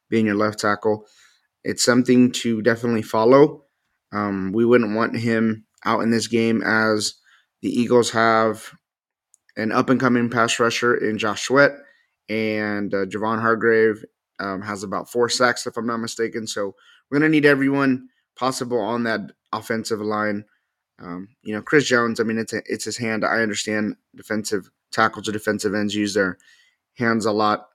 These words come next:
Um, so that's also someone to watch. I think you'll end up playing. Frank Clark, it is what it is.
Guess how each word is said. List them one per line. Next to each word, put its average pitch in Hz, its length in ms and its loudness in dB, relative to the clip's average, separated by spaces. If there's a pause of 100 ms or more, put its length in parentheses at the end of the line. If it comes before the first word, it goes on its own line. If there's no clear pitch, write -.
(100)
Um, 98 180 -8
so - 120 0
that's 143 180 4
also 143 220 4
someone 135 160 4
to 123 80 4
watch. 117 240 0
I 113 60 0
think 107 200 -6
you'll 101 160 -2
end 98 120 -4
up 92 80 -8
playing. 92 440 -4 (520)
Frank 117 240 0
Clark, 117 400 2 (420)
it 110 120 0
is 110 200 4
what 107 140 2
it 104 80 2
is. 113 380 4